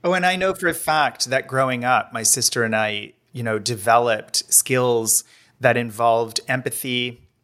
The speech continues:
caring for other living things, responsibilities, accountability, all based on our, you know, maintenance and care for our pets.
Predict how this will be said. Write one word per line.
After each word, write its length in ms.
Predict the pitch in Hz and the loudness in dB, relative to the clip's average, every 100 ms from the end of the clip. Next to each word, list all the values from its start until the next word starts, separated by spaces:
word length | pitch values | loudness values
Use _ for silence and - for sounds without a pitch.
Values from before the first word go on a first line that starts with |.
| _ _ | _ _
caring 400 | - 147 139 143 | -4 0 0 -4
for 420 | 135 143 127 127 - | -6 0 0 0 -2
other 180 | 120 120 | -4 -6
living 320 | 113 117 113 | -6 -8 -8
things, 720 | - 127 123 120 120 120 - - _ | -6 -4 -4 -6 -6 -4 -4 -8 _
responsibilities, 1300 | - 117 - 135 131 120 123 117 117 113 117 113 117 - | 0 0 2 0 -2 -2 0 0 -2 -4 -6 -4 0 0
accountability, 1160 | 135 - 131 131 127 113 113 110 107 107 107 110 _ _ _ _ - | -2 0 2 2 -2 -2 -2 -2 -4 -8 -10 -14 _ _ _ _ -4
all 260 | 160 220 | -2 0
based 400 | 147 131 131 - | -2 -2 0 0
on 160 | 135 117 | -2 0
our, 380 | 113 117 117 113 _ _ | 2 2 0 -4 _ _
you 120 | - | -4
know, 300 | 127 107 107 - | 0 0 -2 -8
maintenance 520 | 135 143 135 123 123 | -6 -4 -4 -6 -4
and 160 | 117 113 | -6 -12
care 400 | - 147 131 110 | -6 0 0 0
for 180 | - 117 | -4 -8
our 80 | |
pets. 420 | 113 175 135 - | -4 -2 -2 -4